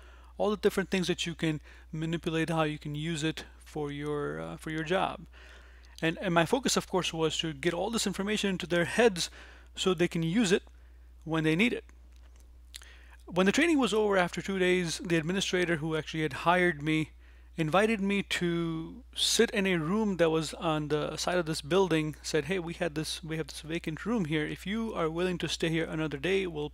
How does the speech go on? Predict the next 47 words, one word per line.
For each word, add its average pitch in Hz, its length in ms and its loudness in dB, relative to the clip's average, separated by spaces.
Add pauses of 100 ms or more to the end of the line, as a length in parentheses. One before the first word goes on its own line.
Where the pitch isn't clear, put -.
(120)
pay - 180 -4
you 196 140 -4
for 175 300 -6
it. 175 120 -4 (500)
And 190 160 4
if 262 160 0
there 214 180 4
are 220 40 -6
any 202 160 0
questions - 600 0
from 165 200 2
anybody 156 360 0
who 151 160 -6
you 151 140 -8
have 147 160 -8
trained, 202 380 -4
they'll 147 200 -2
come 160 240 -6
and 160 100 -4
ask 196 300 -4
you 156 60 -6
those 156 240 -10
questions," 165 420 -10
right? 165 200 -8 (880)
And, 151 220 -2
uh, 156 220 -2
had 175 140 0
a 160 60 0
beautiful 175 640 0
view, 160 320 -2
by 139 160 -8
the 156 100 -6
way, 165 100 -6
<laughs> - 80 -8
from 190 180 -2
this 170 260 0
room 160 220 0
of 151 220 -4
Lake 160 260 0
Michigan. 151 480 0 (640)
Uh, 151 320 -4
hard 220 220 8
to 185 60 -2
turn 185 280 6
this 156 160 2
down 160 320 4
because, 147 580 0